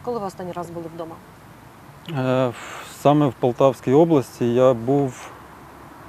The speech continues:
Speaker 2: на початку літа. Це вдалося мені вперше з, з початку повномасштабної, вдалося по-, поїхати, побачити с-, батьків.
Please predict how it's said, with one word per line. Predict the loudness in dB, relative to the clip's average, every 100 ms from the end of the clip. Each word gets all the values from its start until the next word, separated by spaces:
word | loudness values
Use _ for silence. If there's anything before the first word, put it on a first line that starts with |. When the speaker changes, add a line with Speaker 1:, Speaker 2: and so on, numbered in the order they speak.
| -8
Speaker 2:
на | -4 -2
початку | -4 -2 0 0 0 -8 -6 -6 -10 -20 -20 -20 -20 -20 -20 -8
літа. | -2 0 -2 -6 -14 -20 -20 -20 -20 -20 -20 -20 -18 -16 -4
Це | 0 0 -2 -8
вдалося | -2 2 2 0
мені | -2 -2 -4
вперше | -6 -10 2 2 2 -2 -2
з, | -2 -12 -20 -20 -20
з | -8
початку | -4 -4 -4 -6
повномасштабної, | -6 -4 -4 -2 0 0 0 -4
вдалося | -2 -2 -2 -4
по-, | -10 -12 -10
поїхати, | -4 -2 -4 -8 -14 -18 -20 -20 -20 -20 -8
побачити | -2 0 -2 -8 -12
с-, | -6
батьків. | -4 -4 -6 -8